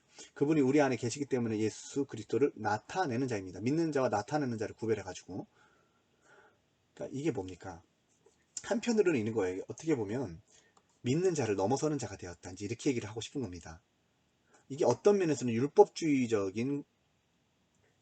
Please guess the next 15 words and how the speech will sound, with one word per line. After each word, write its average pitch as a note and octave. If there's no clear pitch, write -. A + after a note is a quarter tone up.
이단이기도 C3+
해요. F2+
뭐 -
다락방 D3
같은 B2+
경우에 G#2+
뭐 G2
믿는 C#3+
단계, F#2+
영접하는 B2+
단계, G2
이렇게 -
단계별 D#3+
구원을 G#2
얘기하거든요. F#2+